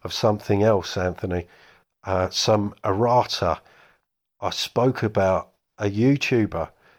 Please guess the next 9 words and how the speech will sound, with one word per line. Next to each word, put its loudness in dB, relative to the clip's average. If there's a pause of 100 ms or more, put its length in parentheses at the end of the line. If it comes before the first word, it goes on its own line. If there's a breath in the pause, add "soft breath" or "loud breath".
(220 soft breath)
in -4
my -2
last -2
episode, -2
I 0
believe, 2 (380 loud breath)
that -4
I -2
discovered -2